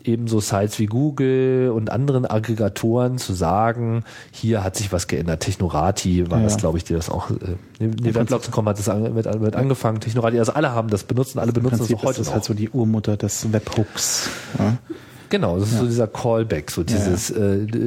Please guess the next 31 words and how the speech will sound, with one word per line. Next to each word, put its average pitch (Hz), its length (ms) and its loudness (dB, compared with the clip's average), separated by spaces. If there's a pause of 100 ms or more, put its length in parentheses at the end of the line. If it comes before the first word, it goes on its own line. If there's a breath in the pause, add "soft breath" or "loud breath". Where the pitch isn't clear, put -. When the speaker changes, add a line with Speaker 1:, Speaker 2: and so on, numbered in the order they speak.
Speaker 1:
übrigens, 160 560 0
es 123 120 0
könnte 131 240 0
was 113 160 0
Neues 120 360 0
geben, 117 260 0
fragt 101 300 -2
noch 98 100 -2
mal 95 160 2
nach. 78 400 -4
Und 98 160 -4
dann 101 160 0
antworten 127 560 -2
eben 117 240 0
diese 113 180 0
Aggregatoren 113 920 0
oder 120 160 4
diese 101 200 0
Verzeichnisse, 147 880 2
indem 117 280 0
sie 120 140 2
einfach 107 260 0
dann 107 140 0
diesen 98 240 0
Feed - 300 -2
neu 85 220 -2
laden 170 400 2
und 139 100 0
sich 123 120 -2
das - 260 -4
reinziehen. - 500 -2